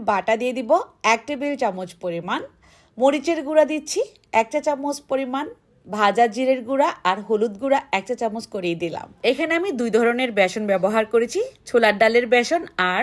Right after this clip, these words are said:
মসুরের ডালের বেসন। ছোলার বুটের ডালের যে বেসনটা, এটা একটু বেশি পরিমাণে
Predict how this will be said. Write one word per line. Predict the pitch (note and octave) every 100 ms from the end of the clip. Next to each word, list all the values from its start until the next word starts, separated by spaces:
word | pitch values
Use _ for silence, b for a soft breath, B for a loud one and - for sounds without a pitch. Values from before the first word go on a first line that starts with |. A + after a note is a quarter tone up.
| C#4
মসুরের | B3 - B3+ G3+
ডালের | F3+ E3+ E3
বেসন। | D#3+ D#3+ D#3 E3+ B B B -
ছোলার | D4+ D4+ D#4 C#4+
বুটের | C4+ C#4+ B3+
ডালের | C4+ C4 A#3
যে | C4+ A3+
বেসনটা, | A3 B3+ C#4+ A#3+
এটা | G#3+
একটু | G3+ F#3+
বেশি | G3 A3+ -
পরিমাণে | A3+ A3+